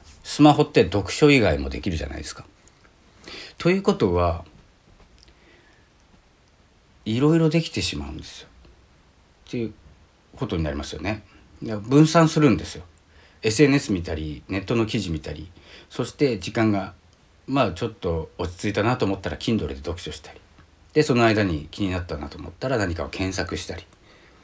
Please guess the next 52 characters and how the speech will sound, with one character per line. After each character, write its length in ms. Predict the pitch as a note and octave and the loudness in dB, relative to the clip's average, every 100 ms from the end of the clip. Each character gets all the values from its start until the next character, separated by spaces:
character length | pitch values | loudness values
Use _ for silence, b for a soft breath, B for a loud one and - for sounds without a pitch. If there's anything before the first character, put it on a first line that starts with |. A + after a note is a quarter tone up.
| b b _ | b b _
て 80 | E3 | -2
い 40 | |
う 20 | |
こ 80 | E3+ | 0
と 100 | D3+ | 0
が 100 | E2 | 0
一 240 | D#2+ E2+ | -4 -2
台 140 | F3+ D3 | 2 4
で 120 | E2 | 2
で 120 | E2+ | -6
き 60 | E2 | -8
て 80 | D#2+ | -10
し 120 | F2+ | -12
ま 120 | D#2+ | -12
う 20 | |
ん 40 | D2+ | -16
で 80 | F2 | -18
す。 160 | - _ _ _ _ | -20 _ _ _ _
ス 160 | - | -6
マ 120 | G2 E2 | -2 -2
ー 60 | |
ト 100 | E2 | -6
フ 100 | D#2 | -12
ォ 80 | D2+ | -14
ン 20 | |
は 80 | E2 | -12
ね。 140 | A#2 A2 _ _ _ _ _ _ _ _ b b b b b b b b b _ _ - - | -12 -12 _ _ _ _ _ _ _ _ b b b b b b b b b _ _ -20 -6
分 240 | A2 C#3 | 2 4
散 280 | D3 D3 C#3+ | 4 2 0
す 180 | - C#3 | 2 2
る 100 | B2 | 2
ん 80 | E2 | 0
で 60 | |
す 140 | - - | -2 -8
よ、 80 | - - _ _ _ _ _ _ | -10 -18 _ _ _ _ _ _
や 140 | E2+ F2 | -2 -2
る 100 | D#2 | -2
こ 120 | D2+ | -6
と 100 | D#2+ | -10
が。 140 | E2+ F2 - _ _ _ _ _ _ _ - - | -12 -18 -20 _ _ _ _ _ _ _ -12 2
で、 100 | A#2+ | 4
読 240 | C#3+ D#3+ | 4 2
書 120 | - | 0
っ 20 | |
て 120 | D#3 F2+ | 0 -2
本 360 | - C#3 B2+ | 2 6 6
な 80 | D2+ | 4
ん 100 | D2+ | -4
で 80 | D2 | -10
す 80 | - | -14
よ 100 | - | -16
ね。 160 | - | -18